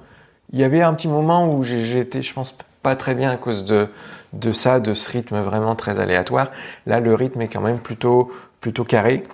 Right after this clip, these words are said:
Et donc, euh, ça, ça fonctionne.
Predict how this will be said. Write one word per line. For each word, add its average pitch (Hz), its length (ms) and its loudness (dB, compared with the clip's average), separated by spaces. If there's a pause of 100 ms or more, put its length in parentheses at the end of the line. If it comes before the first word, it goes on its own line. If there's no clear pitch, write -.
(140)
Et 101 140 -2
donc, 107 560 -2
euh, 90 600 0
ça, 92 600 -2 (360)
ça - 240 -6
fonctionne. 139 1120 2